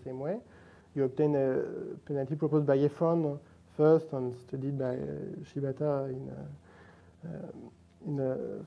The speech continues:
further paper that has this expression, but, uh, the problem is that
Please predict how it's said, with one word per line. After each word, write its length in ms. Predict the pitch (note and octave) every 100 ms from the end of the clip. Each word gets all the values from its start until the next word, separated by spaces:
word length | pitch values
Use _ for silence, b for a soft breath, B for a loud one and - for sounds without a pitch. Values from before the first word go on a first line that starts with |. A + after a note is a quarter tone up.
| -
further 200 | C#3 C#3
paper 480 | C#3+ C#3+ F3 G#3+ A#3+ B B
that 200 | D3+ C#3 - - - - -
has 280 | B2+ A#2+ C#3
this 260 | F3 D#3+
expression, 560 | D3+ - E3 E3+ A#3 A#3+
but, 200 | D#3+ - - E3
uh, 140 | C#3+
the 60 | C3+
problem 340 | E3 F3 F3+
is 120 | D#3 C#3
that 220 | C#3+